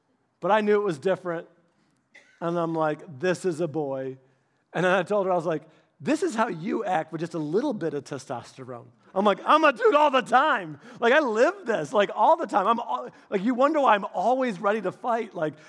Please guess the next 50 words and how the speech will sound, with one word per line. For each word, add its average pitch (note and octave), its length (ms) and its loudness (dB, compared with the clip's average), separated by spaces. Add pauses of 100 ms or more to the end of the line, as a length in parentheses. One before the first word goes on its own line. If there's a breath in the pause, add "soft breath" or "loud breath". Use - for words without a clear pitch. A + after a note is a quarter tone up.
(120 loud breath)
you G#3 120 0
ever G#3+ 160 0
heard G3 160 -4
of D#3+ 120 -6
fight G3 380 0
and F3 140 -8
flight? F3 400 -2 (260)
Like, F#3 100 -6
I G3 60 2
don't G3+ 140 2
like G#3 180 -4
airplanes. C#3+ 460 -8
Why D3+ 80 2
would A3 120 0
I F3 100 0
fly? F#3 340 -2
Like, F#3 160 0
like, G#3 120 0
it A3+ 160 2
ain't B3 200 0
happening. G3 420 2
Like, F3 140 -2
I'm B3+ 120 2
always F#3+ 380 0
like, D3+ 120 -4 (140 loud breath)
"Yeah, F3+ 120 -4
let's D#3+ 180 -6
fight. B2 260 -8
Let's C#3+ 200 -12
do F3 260 -2
this." C#3+ 320 -10 (180 loud breath)
Like, D#3+ 120 -6
that F#3+ 120 2
is F3+ 120 -4
my F3+ 160 0
go-to F3 720 -2 (180)
every E3+ 420 0
time. D#3+ 300 -2 (220 loud breath)
Like, F3+ 260 -4
I'm F3+ 100 -6
already G3+ 220 2
there. F#3 160 0
You E3 60 -2
don't F3+ 100 -2
even F#3 80 0
have E3+ 80 -2
to D#3+ 100 -8
go. E3 200 -2
Like, E3+ 240 -10 (180)
anyways. E3 560 -6